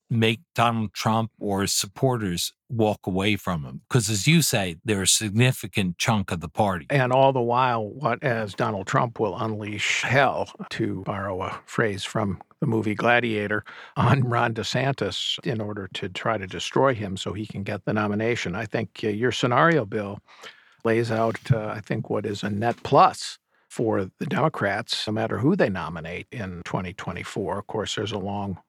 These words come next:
Speaker 2: way to go. A lot of time left to talk about both of those candidates and many others as the, uh, campaign year moves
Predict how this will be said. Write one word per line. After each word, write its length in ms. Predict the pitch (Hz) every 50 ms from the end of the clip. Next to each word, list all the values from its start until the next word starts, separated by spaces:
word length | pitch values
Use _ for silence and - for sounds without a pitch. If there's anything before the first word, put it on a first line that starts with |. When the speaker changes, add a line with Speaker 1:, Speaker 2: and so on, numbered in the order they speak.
| _ -
Speaker 2:
way 400 | 104 95 98 95 92 101 - _ _ _ -
to 100 | - 131
go. 400 | 110 120 123 127 123 110 95 87 -
A 40 | 117
lot 280 | 120 131 151 160 170 170
of 100 | 156 -
time 500 | - 139 143 143 139 139 139 139 131 127
left 440 | 123 123 127 139 151 - - -
to 100 | - 131
talk 380 | 113 - 135 131 135 131 - -
about 400 | 120 113 120 127 135 135 127 - -
both 300 | 123 127 151 185 180 -
of 140 | 147 120 123
those 260 | 127 117 113 104 -
candidates 640 | - - 123 117 113 117 123 123 123 135 151 156 -
and 240 | 220 233 262 247
many 260 | 247 220 156 135 123 117
others 440 | 110 101 92 104 117 139 131 -
as 320 | 120 110 104 101 95 - -
the, 240 | - 107 98 98 104
uh, 60 | 101 -
campaign 640 | - 120 110 107 98 - 117 113 104 107 110 110
year 260 | 110 113 117 117 113
moves 460 | 113 110 113 117 120 123 113 - -